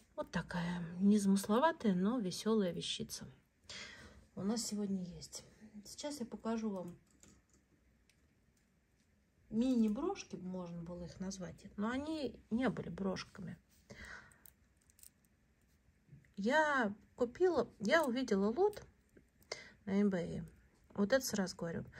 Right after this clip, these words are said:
камера ужасно портит. Вообще она, вот этот вот кристалл,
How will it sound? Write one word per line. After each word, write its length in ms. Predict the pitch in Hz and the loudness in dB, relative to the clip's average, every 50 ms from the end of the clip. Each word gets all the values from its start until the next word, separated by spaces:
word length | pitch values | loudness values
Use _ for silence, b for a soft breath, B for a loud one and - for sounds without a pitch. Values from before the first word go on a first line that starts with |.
| B B B B B | B B B B B
камера 340 | - 220 233 262 247 214 190 185 | -2 0 2 4 6 6 6 4
ужасно 440 | 196 196 196 180 165 - - 175 | 4 4 4 2 0 -2 -6 -8
портит. 540 | 185 - - - - - - - - - - - | -8 -8 -10 -10 -10 -12 -16 -18 -18 -20 -8 -6
Вообще 420 | 180 185 - - - 269 294 - - | -6 -4 -4 -4 -2 -2 -2 -2 -2
она, 380 | - 180 180 190 208 196 - - - | -2 -2 0 0 0 -2 -2 -6 -8
вот 180 | 190 190 196 - | -8 -4 0 0
этот 280 | 220 208 - 180 - - | 0 0 -2 -6 -6 -8
вот 180 | 170 170 - | -8 -8 -8
кристалл, 540 | - - 185 185 - - - - 311 330 | -8 -6 -6 -6 -6 -4 2 2 2 2